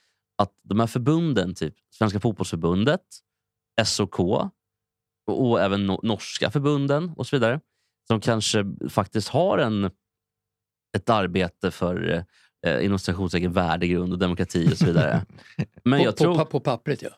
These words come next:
Speaker 1: På pappret. Eh, och kanske faktiskt tror det på riktigt, att man kan göra skillnad.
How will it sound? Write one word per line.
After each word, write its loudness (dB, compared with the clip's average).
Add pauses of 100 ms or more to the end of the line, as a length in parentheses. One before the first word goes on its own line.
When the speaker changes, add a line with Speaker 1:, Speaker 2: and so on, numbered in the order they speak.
Speaker 1:
På 2
pappret. 0 (240)
Eh, 4
och 0
kanske 0
faktiskt -4
tror 2
det 0
på -4
riktigt, 0
att -2
man 0
kan 2
göra 4
skillnad. -2